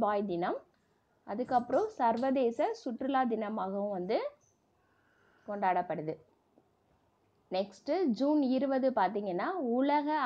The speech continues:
அகதிகள் தினம் வந்து அனுசரிக்கப்படுது. Next June இருபத்தி ஒன்று சர்வதேச யோகா தினம், உலக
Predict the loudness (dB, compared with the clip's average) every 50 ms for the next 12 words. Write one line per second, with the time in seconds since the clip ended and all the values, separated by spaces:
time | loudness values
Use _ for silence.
0 | -2 -2 0 0 0 0 0 -2 0 0 0 0 0 -2 -2 -4 -4 -6 -6 -6
1 | -4 -2 -2 -2 -2 -2 -4 -4 -4 -6 -4 -4 -6 -6 -4 -4 -6 -4 0 2
2 | 2 2 0 -2 -8 _ _ _ _ _ _ _ _ _ _ _ _ _ -8 -6
3 | -6 -6 -8 -8 -4 0 0 2 2 2 2 2 2 2 2 0 0 0 -2 -2
4 | -2 -2 -2 -2 -2 -2 -2 -2 -2 0 2 2 2 2 -2 -8 -20 _ _ _
5 | _ _ _ 4 8 8 8 8 8 6 6 8 8 8 8 6 4 4 4 6
6 | 8 8 6 4 0 -8 -20 _ _ _ _ _ _ _ _ -10 -4 0 2 2
7 | 2 2 4 4 4 4 4 4 2 2 2 2 0 0 -4 -8 _ _ _ _
8 | _ _ _ _ -2 2 4 4 4 4 4 4 2